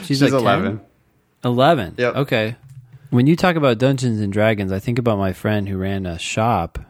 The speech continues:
Speaker 1: when we were in high school that sold those kind of cards. I think there's cards, right? Or something like that.
Speaker 2: Uh, you might be thinking of Magic.
Speaker 1: Oh, shoot. Okay, never mind.
Speaker 2: That's okay.
Speaker 1: Yeah, it is Magic.
Speaker 2: It's
Speaker 1: So
Speaker 2: just, it's, it's all nerd shit. It's fine.
Speaker 1: <laughs>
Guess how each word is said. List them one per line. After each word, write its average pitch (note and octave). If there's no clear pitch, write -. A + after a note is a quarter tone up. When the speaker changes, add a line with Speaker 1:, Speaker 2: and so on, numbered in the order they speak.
Speaker 1:
when G2
we G#2+
were G2
in F#2
high G2+
school F2
that E2
sold F#2
those G#2
kind G2+
of -
cards. C#3
I -
think A#2+
there's G2+
cards, F#2+
right? A2+
Or G#2
something C3+
like C#3
that. D3+
Speaker 2:
Uh, -
you D#3
might E3+
be F#3+
thinking E3+
of B2
Magic. A2
Speaker 1:
Oh, G#2+
shoot. F2+
Okay, G2
never F2
mind. E2+
Speaker 2:
That's F3+
okay. G2
Speaker 1:
Yeah, F#2
it F2+
is F2
Magic. D#2
Speaker 2:
It's F3+
Speaker 1:
So G#2
Speaker 2:
just, G2+
it's, -
it's -
all E3
nerd G#2
shit. G2
It's -
fine. G2+
Speaker 1:
<laughs> -